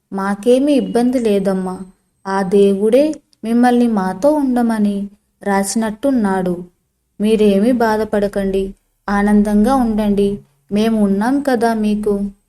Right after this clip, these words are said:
అంటూ ధైర్యం చెప్తుంది సీత. కొన్ని రోజుల తరువాత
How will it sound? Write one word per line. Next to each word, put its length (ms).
అంటూ 280
ధైర్యం 460
చెప్తుంది 440
సీత. 360
కొన్ని 340
రోజుల 420
తరువాత 840